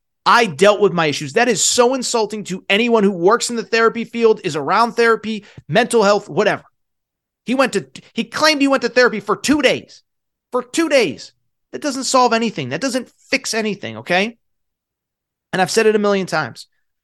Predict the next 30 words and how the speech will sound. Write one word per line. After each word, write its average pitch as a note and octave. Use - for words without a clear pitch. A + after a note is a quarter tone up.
I'm F#3
sympathetic G#3
to D#3+
mental B2+
health. A2
My D3
wife G#3
works D3+
in A#2+
mental A2+
health. A#2
My D3+
sister -
works D3+
in B2+
mental B2
health. A#2
My D#3
sister-in-law G#3
works E3
in C#3
mental B2+
health. G2+
Don't G#3+
insult A#3
everybody D3+
with B2+
that. G#2
And G3+
then G#3